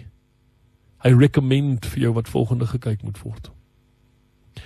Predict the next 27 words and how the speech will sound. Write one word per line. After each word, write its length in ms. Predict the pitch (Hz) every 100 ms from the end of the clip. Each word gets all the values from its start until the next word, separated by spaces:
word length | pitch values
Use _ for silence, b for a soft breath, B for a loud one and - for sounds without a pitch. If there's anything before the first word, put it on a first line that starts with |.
| B B B B
En 100 | 139
gister 300 | - 143 156
lê 140 | 143
ek 80 | 147
op 60 | 135
die 100 | 123
bank 440 | 113 135 131 -
saam 180 | - 131
met 120 | 127
my 80 | 131
seentjie 380 | 117 139 127 131
en 60 |
saam 140 | 113 127
met 120 | 127
my 100 | 127
dogtertjie. 480 | 120 - 123 - 127 - _ _ _ _ _ _ _ _
En 120 | - 131
ek 100 | -
kyk 260 | 151 139
hoe 220 | - 139
my 140 | 127 143
dogtertjie 440 | 147 - 139 147
en 80 | 135
my 120 | 135
seentjie 400 | 131 139 131 127 98 _ _ _ _ _ _ _ _ - _ _
ingetrek 680 | 139 156 131 131 143 143 -
word 300 | 135 131